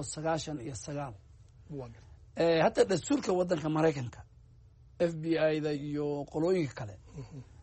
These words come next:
Speaker 1: eh, marmar, eh, xadgudub waa sameeyaan. Oo ma dhahayno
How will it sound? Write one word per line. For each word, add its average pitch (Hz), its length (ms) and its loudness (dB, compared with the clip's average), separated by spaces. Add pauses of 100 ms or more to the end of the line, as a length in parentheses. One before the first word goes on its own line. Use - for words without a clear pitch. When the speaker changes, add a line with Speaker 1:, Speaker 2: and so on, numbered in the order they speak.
(140)
Speaker 1:
eh, 147 840 -2 (380)
marmar, 202 480 6 (680)
eh, 156 760 -2 (260)
xadgudub 180 480 0
waa 175 120 8
sameeyaan. 113 380 -6 (840)
Oo 160 80 4
ma 190 160 4
dhahayno 151 720 0